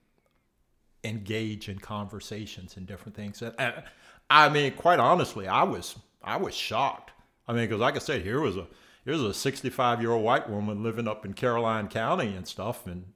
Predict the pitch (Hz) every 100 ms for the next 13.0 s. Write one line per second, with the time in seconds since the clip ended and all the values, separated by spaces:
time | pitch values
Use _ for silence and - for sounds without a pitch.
0 | - - 104 135 104 117 104 95 - _
1 | - 107 104 - 123 127 104 98 107 147
2 | 156 - 98 92 95 _ 101 95 - 101
3 | 123 123 95 104 131 - 117 107 95 95
4 | 87 - - _ - 101 87 101 90 92
5 | - 104 90 - 85 85 - 87 87 90
6 | 110 - 135 123 101 95 95 104 127 143
7 | - - 117 127 104 - - 107 107 101
8 | 113 117 104 - _ _ - 185 101 -
9 | 107 110 - 113 104 - _ _ - 95
10 | 85 104 98 - 98 - _ - _ _
11 | 131 - 101 101 113 110 101 92 120 104
12 | - 143 147 82 - - 87 - 101 113